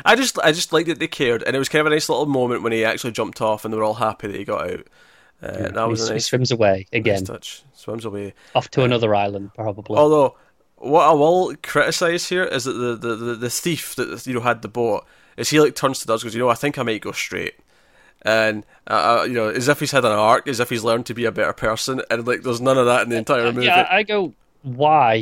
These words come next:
Speaker 2: Your skills were pretty useful here."
Speaker 1: Oh yeah, 'cause, uh, the fact that he, he, he makes, like, a lockpick with, like, a,
Speaker 2: Yeah,
Speaker 1: a bit of
Speaker 2: skeleton
Speaker 1: metal.
Speaker 2: key.
Speaker 1: Yeah. Like, the fact that he does that is, like, really useful. He uses it, like, tons of times in the entire movie.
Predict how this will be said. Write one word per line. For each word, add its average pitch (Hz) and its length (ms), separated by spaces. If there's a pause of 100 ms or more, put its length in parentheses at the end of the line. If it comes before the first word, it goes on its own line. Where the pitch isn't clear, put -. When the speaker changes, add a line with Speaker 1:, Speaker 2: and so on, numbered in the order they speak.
Speaker 2:
Your 151 300
skills 180 680
were 147 80
pretty 214 280
useful 180 420
here." 110 300 (1700)
Speaker 1:
Oh 226 60
yeah, 226 100
'cause, - 200
uh, 160 220
the 147 80
fact 190 260
that 175 100
he, 180 120
he, 139 260
he 127 80
makes, 135 200
like, 131 100
a 120 40
lockpick 113 480 (180)
with, - 240
like, - 260
a, - 40
Speaker 2:
Yeah, 156 100
Speaker 1:
a 127 60
bit 107 60
of - 40
Speaker 2:
skeleton 156 260
Speaker 1:
metal. 110 220
Speaker 2:
key. - 60 (180)
Speaker 1:
Yeah. 107 200 (800)
Like, 123 140
the 135 60
fact 165 200
that 190 60
he 160 80
does 127 240
that 165 240 (120)
is, 120 220
like, 113 280
really 127 260
useful. 123 280
He 135 80
uses 147 280
it, 151 40
like, 127 180
tons 127 260
of 120 60
times 110 360
in 113 80
the 110 80
entire 107 260
movie. 104 360